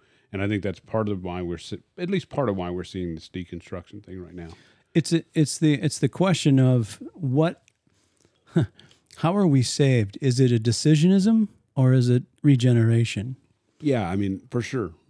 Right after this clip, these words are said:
Speaker 1: I mean, obviously, we, we believe the Bible teaches regeneration.
Speaker 2: Yeah.
Speaker 1: That we, we become a new crea-,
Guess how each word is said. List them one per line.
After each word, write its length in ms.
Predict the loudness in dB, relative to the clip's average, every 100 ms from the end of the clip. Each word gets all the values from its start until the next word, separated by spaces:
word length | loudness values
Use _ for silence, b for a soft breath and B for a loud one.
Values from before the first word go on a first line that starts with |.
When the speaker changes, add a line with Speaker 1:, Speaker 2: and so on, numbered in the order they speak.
| -8
Speaker 1:
I 40 |
mean, 120 | -4
obviously, 340 | -2 -2 -2 -4
we, 200 | -4 -6 -6
we 140 | -6
believe 320 | -4 -6 -8
the 60 | -10
Bible 280 | -10 -12 -14
teaches 440 | -16 -16 -20 -18
regeneration. 720 | -18 -16 -18 -16 -16 -16 -20 -8
Speaker 2:
Yeah. 280 | -2 -2 -2
Speaker 1:
That 140 | -4
we, 280 | -8 -10 -12 -12
we 120 | -12
become 320 | -12 -14 -14
a 40 |
new 120 | -14 -16
crea-, 320 | -14 -14